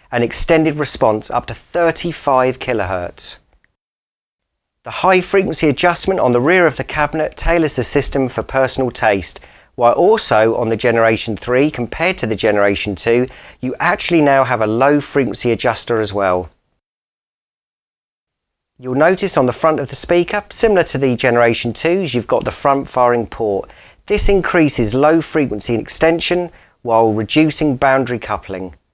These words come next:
You'll also notice on the rear of the R P eight, you've got multiple audio input connectors. You've got your X L R, you've got your quarter inch jack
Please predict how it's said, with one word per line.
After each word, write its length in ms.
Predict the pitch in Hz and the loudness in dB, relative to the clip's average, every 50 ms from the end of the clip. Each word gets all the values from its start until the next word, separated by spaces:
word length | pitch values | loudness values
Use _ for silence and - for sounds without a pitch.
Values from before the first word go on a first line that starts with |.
| _ _ _ _ _ _ _ _ _ _ _ _ _ _ _ - 127 | _ _ _ _ _ _ _ _ _ _ _ _ _ _ _ -16 -8
You'll 180 | 139 160 190 | -2 0 2
also 300 | 226 254 240 - 190 175 | 2 2 2 4 4 4
notice 340 | 175 180 180 180 175 160 - | 4 4 4 2 2 0 0
on 80 | 160 143 | 0 2
the 80 | 135 | 2
rear 260 | 135 156 185 196 190 185 | 2 4 4 4 4 4
of 100 | 160 143 | 2 2
the 160 | 165 151 160 | 2 2 4
R 180 | 156 156 156 | 4 4 2
P 200 | - - - 151 | 0 -2 -2 0
eight, 380 | 156 160 185 208 - - - - | 2 2 0 0 -4 -8 -8 -6
you've 180 | 131 123 120 - | -4 -4 -2 -2
got 180 | - 104 104 | -2 -2 0
multiple 680 | 120 135 160 180 175 175 - - 160 151 135 - 123 151 | 2 2 2 2 2 0 -2 -2 -2 -2 0 2 2 2
audio 240 | 151 143 147 143 139 | 2 2 2 2 2
input 300 | 143 147 135 - 147 - | 2 0 0 -4 -8 -10
connectors. 680 | - - 135 123 107 - - - - 98 90 - - | -8 -4 -4 -4 -4 -4 -8 -10 -8 -8 -8 -4 -2
You've 120 | 117 117 - | -2 -2 -2
got 160 | - 107 - | -2 -4 -2
your 120 | 117 113 | 0 2
X 280 | 113 117 - - - 123 | 2 2 0 -2 -2 2
L 80 | 117 | 2
R, 280 | 131 147 160 175 196 185 - | 4 4 4 2 0 -2 -4
you've 140 | - 127 117 | -6 -6 -4
got 160 | - 117 - | -4 -4 -4
your 100 | 123 120 | -4 -6
quarter 400 | - - - 123 113 - - 117 | -6 -4 -2 0 0 0 0 0
inch 220 | 110 104 98 - - | -2 -2 -2 -4 -2
jack 500 | - 151 160 165 165 151 - - - | 0 2 2 2 0 -4 -10 -14 -14